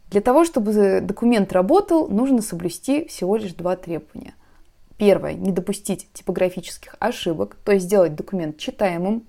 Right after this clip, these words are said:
без мега-выделений полужирным и курсивом, без склеенных строк, без размазанного по всему листу текста с восьм-, с восьмым или девятым размером.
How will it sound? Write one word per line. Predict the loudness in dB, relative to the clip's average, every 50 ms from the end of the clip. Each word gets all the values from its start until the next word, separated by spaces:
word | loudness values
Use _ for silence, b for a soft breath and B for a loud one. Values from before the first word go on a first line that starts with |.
| _ -8
без | -4 2 4 4 4 4 2 -4 -6
мега-выделений | -2 2 2 4 2 2 0 -2 -4 -4 -4 -2 0 2 2 2 0 -2 -6
полужирным | -6 -4 -2 -2 -2 -2 -4 -2 -2 -2 -2 -2 -6 -8
и | -8 -12
курсивом, | -16 -16 -16 -14 -12 -6 -2 0 2 2 2 0 -2 B B B B B B
без | 0 2 2 2 2 0
склеенных | -4 -4 0 2 2 2 2 0 -2 -6 -10 -12
строк, | -16 -6 0 4 6 6 6 6 2 -6
без | -6 -4 -4 -2
размазанного | 0 0 0 2 2 4 4 4 4 2 -2 -8 -8 -10
по | -10 -12 -12
всему | -10 -8 -6 -4 -4 -4
листу | -6 -6 -8 -8 -10 -10
текста | -10 -8 -8 -8 -8 -8 -10 -14 -14
с | -12 -8 -8
восьм-, | -8 -8 -10 -8 -6 -6 -6 -8 -10
с | -12 -10
восьмым | -10 -8 -6 -4 -2 -2 -2 -2
или | -2 -4
девятым | -6 -6 -4 -4 -4 -4 -4 -8 -10 -10
размером. | -10 -8 -6 -4 -4 -2 -4 -4